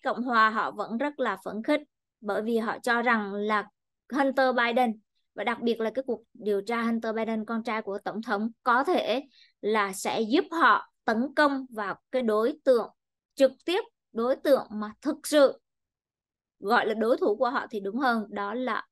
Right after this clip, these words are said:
ông Joe Biden. Và bây giờ quay trở lại bản tin lớn nhất vào ngày hôm nay. Đó là ông Donald Trump lãnh thêm ba cái cáo buộc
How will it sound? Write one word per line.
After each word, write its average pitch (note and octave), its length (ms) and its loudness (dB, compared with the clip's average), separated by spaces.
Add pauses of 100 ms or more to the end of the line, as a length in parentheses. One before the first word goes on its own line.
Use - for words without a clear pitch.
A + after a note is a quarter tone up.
ông G#3+ 280 -6
Joe G#3 320 -4
Biden. G3+ 480 -2 (1080)
Và C#4+ 180 4
bây D#4+ 200 6
giờ D4 360 6
quay D4+ 260 2
trở B3 180 4
lại C4 340 2
bản A3 300 -6
tin A#3+ 260 -2
lớn A3+ 380 0
nhất E4+ 220 -6
vào A3+ 260 -6
ngày G3 180 -10
hôm A3 220 -4
nay. G#3+ 260 -2 (800)
Đó A3 340 4
là B3 580 2
ông A#3+ 200 -4
Donald A#3 280 -2
Trump A3+ 240 0
lãnh A3 300 -2
thêm B3 340 -6
ba B3+ 480 2
cái C#4+ 80 -8 (200)
cáo A3+ 380 2
buộc A3 360 -4